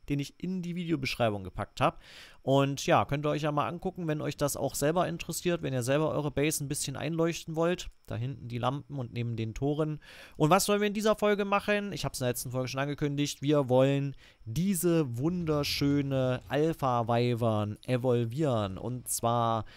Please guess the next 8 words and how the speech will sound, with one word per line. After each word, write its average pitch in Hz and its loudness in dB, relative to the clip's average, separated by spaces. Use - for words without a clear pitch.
in 131 -2
eine 117 0
Zombie-Power-Wyvern. 127 0
Genau. 139 6
Wir 135 4
haben 180 4
dafür 175 2
Gehirne. 165 2